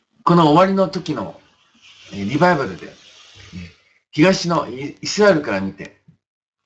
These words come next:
東の果てから、えー、この太陽が昇る。そういうことの中で、日本が、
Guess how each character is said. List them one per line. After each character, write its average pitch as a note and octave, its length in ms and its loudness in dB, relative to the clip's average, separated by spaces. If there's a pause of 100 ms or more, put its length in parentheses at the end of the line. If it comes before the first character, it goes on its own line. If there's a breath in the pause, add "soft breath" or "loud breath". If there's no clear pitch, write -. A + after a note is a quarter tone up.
(200)
東 D#3+ 360 -2
の D#3+ 100 0
果 D3+ 80 0
て D3+ 140 -4
か D#3 160 -6
ら、 F#3 340 -2 (400)
え - 60 -18
ー、 - 60 -20
こ F#2+ 120 -10
の - 400 -10
太 F3 140 0
陽 C#3 180 2
が E2+ 100 -4
昇 F2 280 -6
る。 F2+ 160 -10 (2000)
そ - 180 2
う F3 40 6
い - 20 2
う E3 40 0
こ F3 60 0
と E3+ 120 0
の E3 80 2
中 D#3+ 260 0
で、 - 140 -12 (1400)
日 E3 160 2
本 F3+ 160 4
が、 - 200 -8